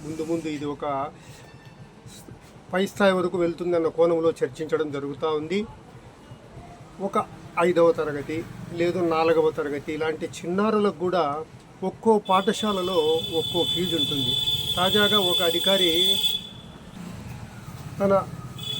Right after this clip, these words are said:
విద్యార్థిని ప్రైవేట్ పాఠశాలలో నాలుగవ తరగతి విద్యార్థి ఏదో పాతిక వేలు దాకా చెప్పినట్టున్నాడు ఫీజు.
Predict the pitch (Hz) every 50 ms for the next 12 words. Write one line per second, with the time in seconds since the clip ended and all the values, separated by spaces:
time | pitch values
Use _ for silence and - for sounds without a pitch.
0 | - - - - - - - - - - - 190 180 - 180 196 208 202 - 202
1 | 196 208 214 202 - - - - 165 170 175 180 190 190 170 - 185 175 170 170
2 | 165 - 175 170 160 160 160 165 170 156 147 - - - - - - 165 165 165
3 | 170 170 170 170 170 165 165 165 151 143 147 135 143 135 139 127 139 151 143 127
4 | - - 160 165 - - - - - - - - 160 147 156 151 143 - - 156
5 | 151 151 - - - 156 147 156 160 156 151 147 151 139 156 139 139 139 - -
6 | 147 147 135 135 143 143 139 135 123 - - 147 151 143 170 190